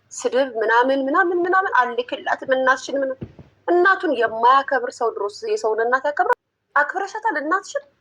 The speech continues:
እናትሽን ስታከብሪያት ነው ስለ እኔ እናት ክብር የምትጨነቂው እኮ።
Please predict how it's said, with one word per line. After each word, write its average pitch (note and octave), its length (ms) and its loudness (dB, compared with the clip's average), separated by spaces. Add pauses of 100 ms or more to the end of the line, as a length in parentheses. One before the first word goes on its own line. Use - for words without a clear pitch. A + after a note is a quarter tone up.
(4000)
እናትሽን A4 460 2
ስታከብሪያት D4+ 560 0
ነው G3+ 100 -2
ስለ C4 160 0
እኔ C#4 120 4
እናት B3+ 260 2
ክብር A3 220 -2
የምትጨነቂው F3 720 -6
እኮ። - 120 -8